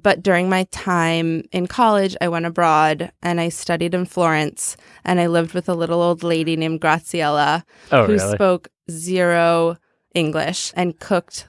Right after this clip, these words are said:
Speaker 1: like a friggin' pro. And because she was widowed and, like, seventy-five years old, she had nothing to do all day but go to the market, shop, and then cook elaborate meals for me. And that was the first time that I was kind of like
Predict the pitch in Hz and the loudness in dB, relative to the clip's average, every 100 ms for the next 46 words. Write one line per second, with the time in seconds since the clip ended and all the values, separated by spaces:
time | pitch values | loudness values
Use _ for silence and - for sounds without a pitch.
0 | - 175 165 - 170 - - 180 170 185 | -8 -8 -8 -12 -16 -14 -8 -4 -4 -4
1 | 175 175 147 151 170 - 190 165 - _ | -2 0 2 0 -2 -4 -4 -4 -12 _
2 | _ _ - 220 - - 208 190 190 185 | _ _ -6 -6 -6 -2 2 4 4 0
3 | 185 - _ - - - 196 185 175 175 | -4 -16 _ -14 -12 -8 -4 0 2 2
4 | 175 185 202 254 208 185 180 175 180 175 | 0 -2 2 2 4 4 4 2 0 -2
5 | 165 165 165 - 160 160 165 160 175 165 | -2 -4 -4 -4 -4 -2 -2 -2 -2 0
6 | 175 165 185 175 165 170 165 160 170 156 | 0 0 2 2 0 -2 -2 -2 0 0
7 | 160 170 165 160 170 175 160 160 165 156 | 0 0 0 0 -2 0 0 0 -2 -2
8 | - 165 160 - - 175 147 156 160 160 | 0 0 0 -2 -4 2 2 0 -2 -2
9 | 151 - 156 151 139 139 151 - 139 160 | -4 -4 -4 -4 -4 -2 -4 -4 -6 -2
10 | 196 196 214 240 - 202 214 214 262 240 | 0 2 4 2 0 0 2 2 0 0
11 | 185 160 180 165 160 139 151 - 156 151 | -2 -2 -4 -2 0 0 -2 -2 -2 -2
12 | 143 147 | -2 -4